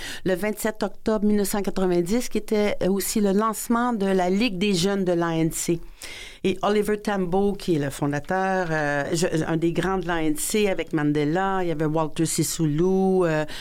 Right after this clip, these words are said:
donc tout, il y avait d-, tous ces grands orateurs et, et acteurs de la lutte contre l'apartheid qui venaient parler un après l'autre.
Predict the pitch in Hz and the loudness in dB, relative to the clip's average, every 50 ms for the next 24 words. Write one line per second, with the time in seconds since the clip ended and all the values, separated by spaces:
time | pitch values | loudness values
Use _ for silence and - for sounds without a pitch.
0 | - - - - 185 202 196 - - 240 226 208 185 185 180 175 175 185 180 165 | -10 -10 -6 -2 -2 -2 0 0 0 2 2 2 2 2 2 2 0 0 -2 -4
1 | - - - - - - - 269 240 190 165 175 180 196 196 196 196 185 160 180 | -8 -12 -12 -12 -8 -2 0 0 0 0 0 0 0 0 0 0 0 0 0 0
2 | 196 185 190 180 160 - - 196 185 180 185 185 185 180 175 175 170 170 165 160 | 0 0 0 -4 -4 -4 -2 0 2 2 2 2 0 0 0 2 2 2 2 0
3 | 175 - - 180 170 175 190 - - 196 175 - - - 208 196 202 185 185 170 | -2 -2 0 0 2 2 0 -2 -4 -6 -4 -4 -2 0 0 0 0 0 0 0
4 | 175 175 208 208 - 202 180 - 180 165 - 170 - - - 208 220 233 - - | 0 0 -2 -2 -2 -4 -2 -2 -2 -4 -4 -6 -6 -4 -2 -2 -2 -2 -2 -2
5 | - 202 165 185 190 180 - 196 175 165 175 196 214 190 - 196 196 196 190 185 | -2 0 2 2 0 0 -2 -4 -4 -2 -2 -2 -2 -2 -2 -2 0 0 0 -2
6 | 190 - 180 170 170 160 160 165 180 185 - - - 170 180 | -2 -2 0 2 2 4 4 2 2 0 -4 -4 -2 -2 -2